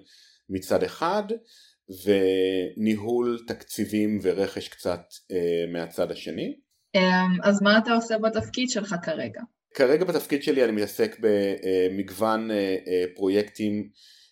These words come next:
Speaker 1: אה, שוב, שעוסקים בקידום טכנולוגי של הארגון. כרגע יש אתגר טכנולוגי מאוד גדול, במיוחד עם, אה, העבודה מהבית בגלל הקורונה. אמ, הקורונה תפסה את כולנו קצת, אה, אה, לא מוכנים,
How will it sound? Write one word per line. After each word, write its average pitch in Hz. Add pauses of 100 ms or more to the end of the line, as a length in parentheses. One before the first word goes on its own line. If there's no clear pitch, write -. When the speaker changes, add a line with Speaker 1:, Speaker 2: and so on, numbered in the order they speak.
(160)
Speaker 1:
אה, 87
שוב, 117
שעוסקים 101
בקידום 113
טכנולוגי 107
של 104
הארגון. 98
כרגע 135
יש -
אתגר 104
טכנולוגי 101
מאוד 98
גדול, 98
במיוחד 95
עם, 95
אה, 87
העבודה 87
מהבית 92
בגלל 87
הקורונה. 87 (680)
אמ, 92
הקורונה 87
תפסה 98
את 98
כולנו 98
קצת, -
אה, 90 (100)
אה, 90
לא 98
מוכנים, 110